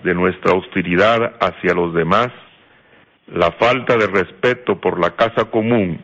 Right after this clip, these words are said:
y la explotación abusiva de los recursos naturales, vistos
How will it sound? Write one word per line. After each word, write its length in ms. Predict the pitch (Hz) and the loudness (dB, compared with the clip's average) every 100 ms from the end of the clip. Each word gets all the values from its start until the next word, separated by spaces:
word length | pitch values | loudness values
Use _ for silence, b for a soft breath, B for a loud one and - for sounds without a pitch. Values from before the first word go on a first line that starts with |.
| - - | -10 0
y 80 | |
la 100 | 95 | 2
explotación 720 | 87 - 92 87 85 - 113 117 | 0 0 -2 0 -2 2 2 2
abusiva 640 | 101 92 - 120 110 90 | 0 -4 0 0 2 2
de 80 | 87 | 2
los 160 | 90 | 0
recursos 500 | 90 85 120 117 104 95 | 0 0 -2 0 0 0
naturales, 580 | 90 85 92 110 107 - - b b b b b - | 0 2 2 2 0 -4 -16 b b b b b -14
vistos 640 | - 85 127 123 - 107 | -8 0 0 -2 -2 -2